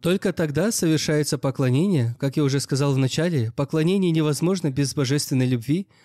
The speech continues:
а божественная любовь невозможна без поклонения.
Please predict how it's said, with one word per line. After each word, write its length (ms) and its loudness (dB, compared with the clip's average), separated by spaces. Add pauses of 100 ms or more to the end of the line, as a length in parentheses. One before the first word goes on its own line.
(160)
а 140 -2
божественная 540 0
любовь 360 -2
невозможна 560 0
без 200 -2
поклонения. 800 0